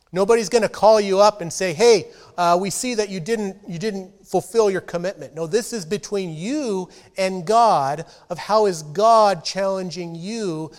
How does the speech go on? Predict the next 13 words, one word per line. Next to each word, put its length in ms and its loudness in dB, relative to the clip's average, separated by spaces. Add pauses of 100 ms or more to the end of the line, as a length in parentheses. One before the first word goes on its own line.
(180)
to 120 -6
steward 680 -2
your 380 -2
resources 1200 -8 (1000)
for 200 -8
the 80 -6
proclamation 760 -6
of 60 -12
the 80 -12
gospel 580 -6
among 260 -14
the 80 -14
nations. 760 -14